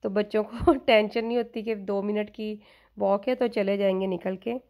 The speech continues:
तो ये इनका भी यही हाल है, बैठे बैठे देखते रहेंगे। "नहीं मम्मा," मैं कहूँगी, "सवा आठ हो गए, चले जाओ।"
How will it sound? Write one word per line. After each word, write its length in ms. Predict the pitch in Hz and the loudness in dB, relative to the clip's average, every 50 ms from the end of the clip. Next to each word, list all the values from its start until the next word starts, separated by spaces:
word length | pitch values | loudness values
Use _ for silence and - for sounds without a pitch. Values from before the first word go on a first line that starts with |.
| _ _ _ _ _ _ _ _ _ _ _ _ _ - | _ _ _ _ _ _ _ _ _ _ _ _ _ -4
तो 80 | 214 214 | -2 0
ये 160 | 208 208 220 | 2 2 2
इनका 320 | - 220 220 226 220 240 240 | 2 2 0 0 0 0 0
भी 160 | 220 247 233 | 0 0 0
यही 260 | 226 214 214 226 220 | 2 2 2 2 0
हाल 220 | 220 202 190 185 196 | 0 0 0 0 -2
है, 40 | 196 | 0
बैठे 260 | 185 202 202 196 226 | 0 0 0 0 0
बैठे 220 | 202 220 208 220 214 | -2 -2 -2 -2 0
देखते 320 | 202 208 202 202 - 247 | 0 -2 -2 -2 -4 -4
रहेंगे। 220 | 247 240 233 233 220 | -2 -2 0 0 0
"नहीं 140 | 226 233 233 | 0 0 0
मम्मा," 240 | 226 220 214 214 220 | 0 0 0 0 0
मैं 120 | 220 220 | -2 -2
कहूँगी, 300 | 220 220 214 220 226 226 208 | -2 -2 -2 -2 -4 -6 -6
"सवा 280 | - 226 202 202 214 220 | -4 -2 -2 0 0 0
आठ 140 | 220 214 220 | 0 -2 -2
हो 80 | 208 202 | -4 -4
गए, 100 | 190 208 202 | -4 -4 -4
चले 260 | - 208 196 196 196 | -4 -2 -2 -2 -2
जाओ।" 200 | 208 208 208 | 0 0 0